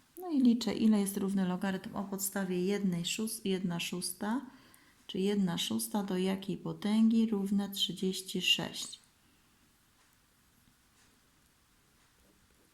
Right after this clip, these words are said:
Trzydzieści sześć to jest sześć do drugiej, ale ja nie chcę szóstki, tylko chcę jedną szóstą. A jak odwróciłam szóstkę, to muszę zapisać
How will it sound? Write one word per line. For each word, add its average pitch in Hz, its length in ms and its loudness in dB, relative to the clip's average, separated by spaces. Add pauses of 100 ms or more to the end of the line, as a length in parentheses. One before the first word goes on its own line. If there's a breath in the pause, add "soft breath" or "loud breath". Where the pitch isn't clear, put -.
(420)
Trzydzieści 226 600 2
sześć 185 340 4
to - 140 -4
jest 208 260 0
sześć - 380 -2
do 233 120 0
drugiej, 175 580 -2
ale 196 140 2
ja 202 80 2
nie 214 140 8
chcę 196 220 -2
szóstki, - 800 0 (440 loud breath)
tylko 190 360 -2
chcę 202 360 0
jedną 196 460 4
szóstą. - 640 -2 (1500 soft breath)
A 226 100 4
jak 202 260 4
odwróciłam 202 720 2
szóstkę, - 480 -2
to 262 140 0
muszę 233 280 4
zapisać 208 580 -2